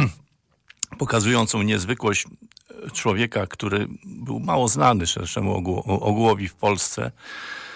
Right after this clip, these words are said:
Z tego względu, że nie miał parcia na s-, na szkło, był bardzo skromny. Poza tym,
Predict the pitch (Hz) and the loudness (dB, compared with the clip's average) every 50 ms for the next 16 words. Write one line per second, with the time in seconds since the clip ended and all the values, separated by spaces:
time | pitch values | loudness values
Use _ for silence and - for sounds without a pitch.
0 | - - - - - - 113 107 110 95 104 101 113 113 110 101 104 95 113 107 | -18 -14 -10 -4 -2 0 2 2 2 2 2 2 2 0 2 0 0 0 2 2
1 | 104 107 104 104 101 95 92 - 104 101 - - 107 101 98 98 92 - - - | 2 2 2 0 0 0 0 0 0 0 0 0 -2 0 0 0 0 0 0 -2
2 | - - - 101 101 101 98 - - - - 117 117 110 98 107 101 92 101 104 | -2 -2 -2 0 0 0 0 -2 -2 0 2 2 4 4 2 2 2 4 4 2
3 | 95 87 87 92 87 - - - - 110 113 113 113 110 110 110 107 110 - - | 2 0 -2 -2 -2 -2 -2 0 0 2 2 4 4 4 4 2 2 0 -4 -8
4 | - - - - - - - _ _ _ - 175 160 123 147 143 131 - - 131 | -16 -20 -20 -20 -20 -20 -20 _ _ _ 0 0 2 4 4 4 2 2 0 2
5 | 120 113 110 104 | 2 2 2 0